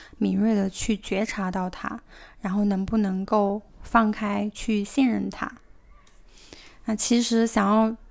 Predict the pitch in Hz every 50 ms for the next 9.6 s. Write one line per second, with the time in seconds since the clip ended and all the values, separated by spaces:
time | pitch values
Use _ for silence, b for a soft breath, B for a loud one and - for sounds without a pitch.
0 | - - - 247 233 226 - 226 220 214 202 208 B B B B B - - -
1 | 226 247 247 - - 202 196 196 190 - 233 233 220 214 208 - 202 190 185 -
2 | 202 202 208 202 - 214 190 214 208 208 208 214 220 220 214 202 196 190 185 185
3 | 185 185 190 202 214 214 220 190 190 202 202 196 - - 208 214 233 - - -
4 | - - - B B B B B B B B B B B B B B B - -
5 | - _ - - 254 254 262 240 254 240 226 214 214 - 202 190 185 190 190 185
6 | - 214 208 202 - - 226 214 202 208 208 214 - - - - - 214 208 202
7 | 202 202 190 - - - 202 196 202 214 - - - 240 214 - - 262 247 226
8 | 220 208 - 247 233 214 208 202 - - 226 214 - 185 180 175 - - - 220
9 | 214 202 190 190 190 196 220 233 - - - -